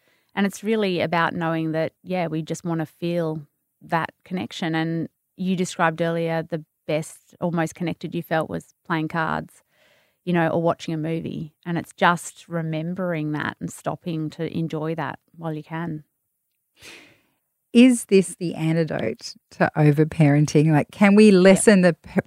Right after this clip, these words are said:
Speaker 2: the pressure on parents to do all the things for their kids and just pare it back to those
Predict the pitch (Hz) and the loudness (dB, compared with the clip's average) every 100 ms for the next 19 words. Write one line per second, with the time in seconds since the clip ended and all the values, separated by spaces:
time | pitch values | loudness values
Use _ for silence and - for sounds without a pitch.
0 | - 170 - - 285 - 214 196 175 - | 0 0 0 6 6 8 6 6 4 4
1 | 165 160 160 - 170 165 - - 277 277 | 6 6 4 -2 2 2 6 8 10 10
2 | 208 196 - 165 156 156 - 165 151 - | 8 6 6 4 4 0 2 2 2 0
3 | 160 151 151 - _ _ _ _ _ - | 2 2 0 -10 _ _ _ _ _ -4
4 | 165 180 - - 190 185 - - 147 - | -2 -2 -6 -6 0 0 0 0 0 0
5 | _ 170 151 _ _ - 170 151 151 - | _ -4 -4 _ _ -2 2 2 0 -8